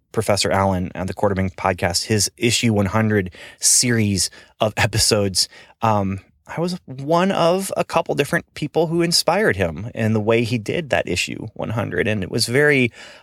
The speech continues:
uh, fun to hear him, uh, and what he did with that. And I'm not gonna give it away because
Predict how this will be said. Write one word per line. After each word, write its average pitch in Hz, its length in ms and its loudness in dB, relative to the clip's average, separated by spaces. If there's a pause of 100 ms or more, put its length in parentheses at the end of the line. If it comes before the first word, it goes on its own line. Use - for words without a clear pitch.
(100)
uh, 110 200 2
fun 107 420 0
to 110 120 -4
hear 101 260 0
him, 101 380 -2 (160)
uh, 95 420 -4
and 104 140 -4
what 101 100 0
he 104 100 -4
did 110 220 2
with 107 120 -2
that. 104 220 0
And 120 80 0
I'm 147 60 0
not 208 120 0
gonna 233 120 0
give 220 160 0
it 208 60 2
away 170 240 2
because 110 340 -2